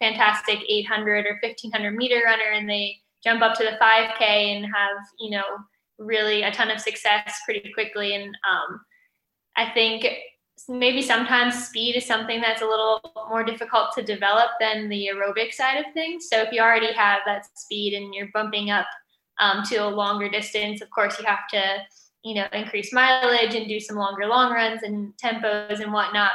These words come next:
But it can be really helpful when,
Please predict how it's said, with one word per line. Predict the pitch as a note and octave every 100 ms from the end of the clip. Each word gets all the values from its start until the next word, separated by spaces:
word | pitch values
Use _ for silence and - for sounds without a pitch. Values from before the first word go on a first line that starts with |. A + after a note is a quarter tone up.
| -
But | G3+ G3 G3
it | G#3+
can | G#3+ A3+
be | G#3 G3+ F#3+ - _
really | G#3+ A3 G#3
helpful | G#3 G3 - G3+ - - -
when, | G#3 G3 G3 G3+ G#3